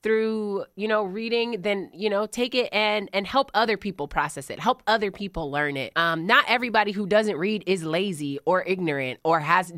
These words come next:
or doesn't care. And so, like, that's something that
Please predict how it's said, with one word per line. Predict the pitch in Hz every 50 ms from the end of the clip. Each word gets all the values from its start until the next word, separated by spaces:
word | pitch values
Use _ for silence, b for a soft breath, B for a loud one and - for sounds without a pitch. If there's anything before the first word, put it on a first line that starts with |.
| - -
or | 175 190 185
doesn't | 165 165 180 202 185 180 - -
care. | - - 190 190 160 131 113 95 147 B B
And | - 160 170 165
so, | - 190 175 175
like, | 170 165 156 156 156 160
that's | 185 202 220 -
something | - 214 190 175
that | 160 151